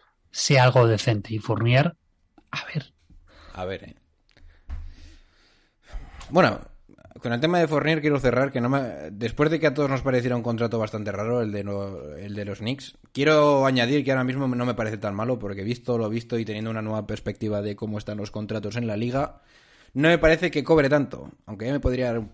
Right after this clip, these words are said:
Speaker 2: dar un par de millones que no le, no me vendría mal, ni a mí ni a Massive Ball. Seguimos. DeAndre Hunter,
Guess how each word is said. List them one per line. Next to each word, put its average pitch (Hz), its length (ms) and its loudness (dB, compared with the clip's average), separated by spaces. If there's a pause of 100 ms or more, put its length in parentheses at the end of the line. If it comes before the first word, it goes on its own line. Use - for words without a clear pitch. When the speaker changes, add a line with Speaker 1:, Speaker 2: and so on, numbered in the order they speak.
(100)
Speaker 2:
dar 123 300 -2
un 113 100 -4
par 113 180 -2
de 104 60 -6
millones 107 320 -6
que 104 60 -8
no 98 80 -6
le, 95 120 -8 (100)
no - 100 -10
me 104 80 -6
vendría 101 260 -10
mal, 104 380 -10
ni 117 160 -4
a 107 40 -2
mí 135 120 0
ni 123 60 0
a 107 60 -2
Massive 110 280 -8
Ball. 156 300 4 (440)
Seguimos. 160 720 2 (760)
DeAndre 190 400 4
Hunter, 226 560 2